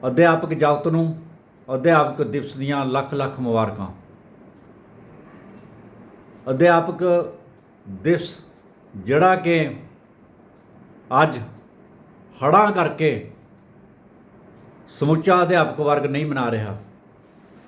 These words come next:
ਪਰ ਫਿਰ ਵੀ ਇਸ ਅਧਿਆਪਕ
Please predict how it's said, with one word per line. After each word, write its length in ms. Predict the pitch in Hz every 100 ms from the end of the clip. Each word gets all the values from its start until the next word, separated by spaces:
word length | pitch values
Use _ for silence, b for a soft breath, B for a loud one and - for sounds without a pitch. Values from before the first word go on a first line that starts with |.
| - - - - - -
ਪਰ 160 | 143 147
ਫਿਰ 340 | - 160 175
ਵੀ 320 | 185 170 - - - _ _ _ _ _ -
ਇਸ 260 | 165 - - 151
ਅਧਿਆਪਕ 500 | 143 170 151 156